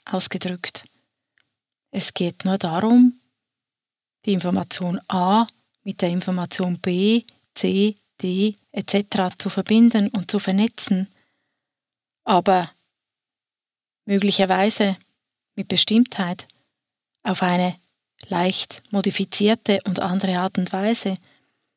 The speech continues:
als wir uns das antrainiert haben. Weil die Informationen in einer viel komprimierteren Form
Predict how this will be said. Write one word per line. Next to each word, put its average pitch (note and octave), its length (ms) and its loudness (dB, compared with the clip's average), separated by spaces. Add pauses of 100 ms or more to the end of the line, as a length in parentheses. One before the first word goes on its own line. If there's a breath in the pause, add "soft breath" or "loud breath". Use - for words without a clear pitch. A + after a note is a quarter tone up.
(160)
als F3+ 220 -2
wir G#3 160 4
uns A3+ 200 4
das F#3 280 -2 (720)
antrainiert F#3 800 0
haben. E3 480 -6 (2000)
Weil F#3 140 -4
die F#3+ 80 0
Informationen G3+ 800 4
in G#3 240 0
einer F#3+ 280 0
viel A3+ 400 2 (800)
komprimierteren G3 1040 2
Form G3+ 640 4